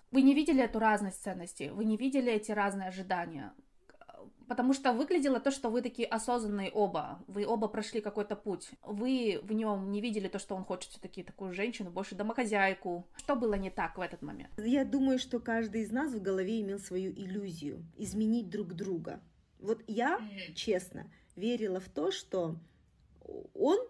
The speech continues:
Speaker 2: поменяется, он захочет стать, э, там, не знаю, предприимчивым. И моя мечта, чтобы он там стал,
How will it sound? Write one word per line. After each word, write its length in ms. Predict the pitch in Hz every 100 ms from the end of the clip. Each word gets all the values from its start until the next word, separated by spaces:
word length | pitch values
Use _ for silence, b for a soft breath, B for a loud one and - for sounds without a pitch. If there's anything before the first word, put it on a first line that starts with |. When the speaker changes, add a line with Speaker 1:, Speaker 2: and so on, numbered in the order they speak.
| -
Speaker 2:
поменяется, 840 | 226 226 202 165 - - - 170 170 165
он 260 | 165 330 370
захочет 440 | 214 202 277 226 -
стать, 240 | - 185 - -
э, 120 | -
там, 400 | - 160 - -
не 80 | 175
знаю, 200 | 180 180
предприимчивым. 1040 | 165 277 - 247 240 214 175 - 165 180 - -
И 120 | 214
моя 340 | 247 262 262 220
мечта, 500 | 226 226 - 220 196
чтобы 300 | - 190 196
он 160 | 196
там 160 | 185 175
стал, 380 | - 190 160